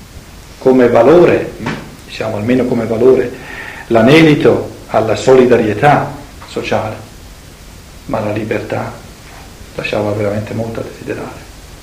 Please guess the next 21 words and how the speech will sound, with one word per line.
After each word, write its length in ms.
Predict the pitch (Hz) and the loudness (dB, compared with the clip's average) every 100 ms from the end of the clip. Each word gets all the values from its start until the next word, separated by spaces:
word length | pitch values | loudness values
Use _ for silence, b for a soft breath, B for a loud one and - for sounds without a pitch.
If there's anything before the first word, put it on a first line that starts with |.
| - - - - - - | -20 -20 -20 -20 -20 -16
Credo 260 | - 113 110 | -8 -4 -4
che 300 | - 107 - B B B - | -2 -6 -6 B B B -4
lo 120 | 110 | -4
si 120 | 113 | -2
possa 320 | 117 113 113 | -2 0 -2
dire, 480 | 107 110 107 104 104 - | 0 0 0 -2 -4 -6
eh, 240 | 117 110 110 113 - - | -6 -6 -8 -12 -14 -8
con 140 | 120 | -4
una 200 | 113 104 | -2 -2
certa, 560 | 110 113 - 117 107 - B B B B B B | -2 -4 -4 -4 -4 -6 B B B B B B
eh, 200 | - 107 - - - - - - - | -8 -6 -6 -10 -12 -14 -16 -6 2
oggettività, 1040 | 123 123 123 123 117 113 139 113 - - B B B B - - - | 4 6 4 2 2 2 4 4 2 -4 B B B B -20 -20 -8
benché 360 | 135 120 117 127 | 0 2 6 4
naturalmente 640 | 123 127 117 123 135 139 | 6 4 6 4 4 2
sono, 340 | - 120 117 - | 0 0 -2 -4
sono 380 | - 113 110 - | -4 -4 -4 -6
grandi 640 | 127 117 120 123 120 117 117 | 0 2 4 2 2 0 2
generalizzazioni, 840 | 123 117 113 110 107 - 131 107 | 2 4 4 2 0 2 2 2
poi 300 | 113 117 110 | 0 -2 0
la 80 | 113 | -2
realtà 500 | 113 110 120 113 | -2 -4 -4 -4